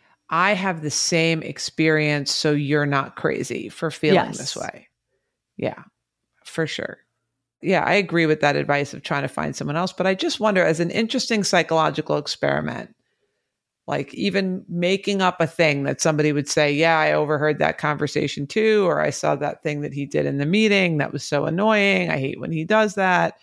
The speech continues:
Speaker 1: Because you probably know within yourself everything you need to know about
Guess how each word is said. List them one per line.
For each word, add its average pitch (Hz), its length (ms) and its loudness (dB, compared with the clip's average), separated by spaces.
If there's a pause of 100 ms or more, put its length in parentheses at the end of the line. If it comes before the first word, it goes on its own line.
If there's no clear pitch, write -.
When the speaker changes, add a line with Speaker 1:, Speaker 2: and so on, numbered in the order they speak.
(480)
Speaker 1:
Because 185 500 -4 (220)
you 196 100 -6
probably 233 440 0
know 151 300 4
within 147 280 0
yourself - 500 0
everything - 380 -2
you - 80 -4
need - 180 -4
to - 100 -2
know 80 280 2
about - 400 -4